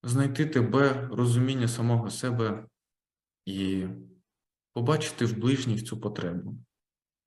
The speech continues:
Е, мати правильні слова, е, розуміти їхню мову, як День П'ятидесятниці, щоб сказати до їхнього серця ті слова, які потребують,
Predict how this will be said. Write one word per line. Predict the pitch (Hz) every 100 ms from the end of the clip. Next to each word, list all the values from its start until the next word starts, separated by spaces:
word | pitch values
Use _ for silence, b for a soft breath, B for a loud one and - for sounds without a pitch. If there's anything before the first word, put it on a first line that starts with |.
| _ _ _ _ 104
Е, | 101 95 92 - - _ _ _ _ _ _ 135
мати | 143 135
правильні | 120 139 123 117
слова, | 110 113 107 120 127 123
е, | - _ _ _ _ _ _ _ _ _ _ _ _ _ _ _ _ _ - 107 104 98
розуміти | 123 123 135 143 127
їхню | 113 120 - 120
мову, | 117 127 113 104
як | 95 101
День | 117 117
П'ятидесятниці, | 117 - 98 92 127 123 113 104 95 113 - - _ _ _ _ _ _ _ _ _ _ _
щоб | - 131 120 127 120 117 -
сказати | - 127 131 151 151 113
до | 104 123
їхнього | 123 120 110
серця | 104 135 131 123 - 98
ті | - 117
слова, | - 113 123
які | 117 -
потребують, | - - 110 92 92 85 87